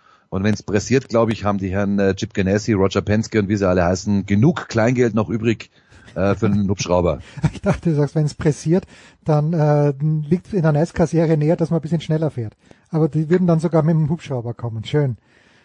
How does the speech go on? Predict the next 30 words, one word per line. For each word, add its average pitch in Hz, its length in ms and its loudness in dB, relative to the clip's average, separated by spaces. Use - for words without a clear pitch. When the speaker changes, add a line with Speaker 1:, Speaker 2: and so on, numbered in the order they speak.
Speaker 1:
Haben 135 100 2
wir 156 60 6
Speaker 2:
Schön. - 20 4
Speaker 1:
alles 147 180 2
schon 131 120 0
gehabt. 107 420 -4
Speaker 2:
Ja, 131 300 -2
ausgezeichnet. 139 640 -2
So, 208 220 2
wer, 185 400 2
Pete, 247 320 0
wenn 196 120 2
wir 208 100 0
ein 196 120 0
kleines 196 280 -2
bisschen 208 260 0
vorausschauen 180 400 0
wollen, 190 120 2
nein, 185 200 2
äh, 160 160 0
die 165 100 0
Frage, 175 280 0
die 180 120 2
letzte 185 300 -2
Woche 170 160 0
noch 160 120 0
nicht 214 200 0
ganz 139 280 -2
geklärt 151 440 -4
war, 196 260 2